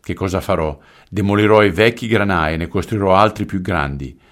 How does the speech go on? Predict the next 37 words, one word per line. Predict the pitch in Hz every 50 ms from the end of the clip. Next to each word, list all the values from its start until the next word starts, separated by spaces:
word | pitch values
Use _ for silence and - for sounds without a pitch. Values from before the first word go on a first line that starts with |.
| _ _ _ _
Così | _ - 104 92 104 117
avrò | 107 98 92 98 95 90 - -
posto | - 107 107 113 104 - - - 113 104
a | 87
sufficienza | - - - 90 - 90 85 - - 92 87 85 80 - 85 76
per | 71 73 71
il | 78
mio | 78 76 71 69
grano | 78 76 78 78 80 80 76 76 73
e | 67
le | 64 64
mie | 67 69 67 65 -
proprietà. | - 65 62 - 62 62 62 - 55 53 - - _ _ _ _ _ _ _ _ _ _ _
Poi | - - 87
finalmente | 82 - 87 82 82 82 85 85 98 104 107 101 - 110 104 104 101 - - _ _ _
siederò | - - - 95 87 98 95 101 104 110 110
e | 107
dirò | 95 95 95 95 98
a | 95
me | 95 95 95
stesso: | 87 - - 98 90 87 - - - 87 82
'Vecchio | 82 95 98 98 - - - 101
mio, | 90 90 80 73 71 71 71
hai | 76 85
immagazzinato | 90 90 92 98 98 92 104 104 98 95 104 95 104 110 113 110 -
abbastanza | 101 90 92 90 80 - - 95 90 98 98 87 - 90
per | - - 82 78
gli | 80 78
anni | 78 78 76
futuri. | 73 - 78 73 - 78 73 73 - - - - _ _ _ _ _ _ _ _ _ _ _ _
Ora | - - 98 92 90
prenditela | 90 - 101 110 107 107 98 104 90 85
comoda, | - - - - - - - - - - -
mangia, | - 85 92 101 104 110 107 110 117 110 - -
bevi | - - - 71 85 90 92 95 95 98 90 - - _
e | - 78 76
godi.'" | 82 - - 58 52 50 - -